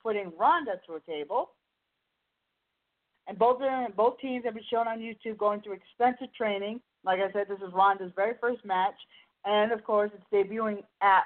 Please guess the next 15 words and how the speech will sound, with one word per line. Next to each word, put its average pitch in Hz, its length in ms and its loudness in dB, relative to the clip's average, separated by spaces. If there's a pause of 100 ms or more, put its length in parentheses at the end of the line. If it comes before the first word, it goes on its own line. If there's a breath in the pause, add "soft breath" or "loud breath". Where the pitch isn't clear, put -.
WrestleMania. 185 840 -2 (1400)
And 196 80 -10
she's 269 120 -2
not 339 180 4
the 277 80 -14
first 359 240 -2
superstar. 214 340 -4
There 170 60 -2
have 208 80 -6
been 262 100 2
a 262 40 4
lot 285 200 6
of 302 80 -6
superstars 254 460 -4
whose 208 100 -12